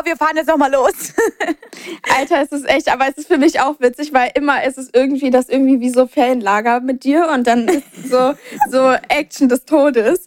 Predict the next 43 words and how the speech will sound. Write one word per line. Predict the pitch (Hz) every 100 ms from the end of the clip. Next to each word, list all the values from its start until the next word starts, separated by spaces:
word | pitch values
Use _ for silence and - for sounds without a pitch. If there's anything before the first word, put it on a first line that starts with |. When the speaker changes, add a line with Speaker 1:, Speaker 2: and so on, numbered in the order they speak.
| _
Speaker 2:
Also, | 254 262 247
Speaker 1:
Das | 240 233 -
Speaker 2:
oh | 247
mein | 226 381
Speaker 1:
Ding | 240
Speaker 2:
Gott. | 240
Speaker 1:
ist, |
was | 285 302
ich | 330
noch | 311 311
sagen | 277 320 349
muss, | 294 320 311
wir | 269
haben | 240 247
einmal | 262 285 247 240
so | 226
einen | 226
Tag | 247 262
zusammen | 262 233 220
gehabt, | 220 208 -
so | 220
von | - 214 208 - _ _ _
sieben | 208 196 247 247
Stunden. | - 226 226 226 214
Und | 220
in | 247 240
den | 277
sieben | 254 262 311 262
Stunden | - - - 381 370 - 247 302 - 381
hat | 339 311
Leo | 320 359 339
erstmal | 381 415 330
einen | 403
Twerkkurs | - - - 427 359 403 - - 381 -
gebucht. | 494 427 466 539 622 - 415 370 285
Speaker 2:
Oh |
mein | 269 254
Gott, | 254 247 247 233
Alter, | 240 240 262
wir | 247
haben | 247 -
echt | 302
Speaker 1:
Und | -